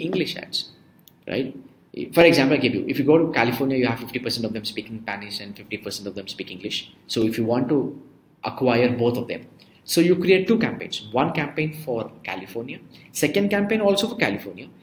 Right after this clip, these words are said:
but first campaign for California targeting English language, second campaign for California targeting Spanish language, right? So people in California searching in English, your ad will appear.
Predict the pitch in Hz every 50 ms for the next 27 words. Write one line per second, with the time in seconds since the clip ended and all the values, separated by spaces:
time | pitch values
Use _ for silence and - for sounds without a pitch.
0 | - - _ - 170 151 156 - 202 214 - - 196 185 - - 196 190 190 -
1 | 180 - - 110 101 101 117 - - 147 143 147 165 175 - - 107 101 98 117
2 | 113 151 135 113 92 98 104 113 - - 127 123 127 160 202 - - - - -
3 | - _ - - 156 156 175 170 160 165 156 160 156 165 160 165 180 165 - 127
4 | 107 107 107 - 113 104 127 151 - - 104 95 95 101 95 - - - - -
5 | 95 92 95 92 - - 73 78 - - - - - _ _ - - - _ _
6 | _ _ - 113 151 180 - - - - - 175 165 165 165 170 185 202 202 -
7 | 262 262 269 247 247 208 180 180 190 185 - 190 190 190 185 190 185 160 156 156
8 | 180 175 180 175 170 175 180 175 180 180 170 175 175 170 180 180 175 175 - 202
9 | 214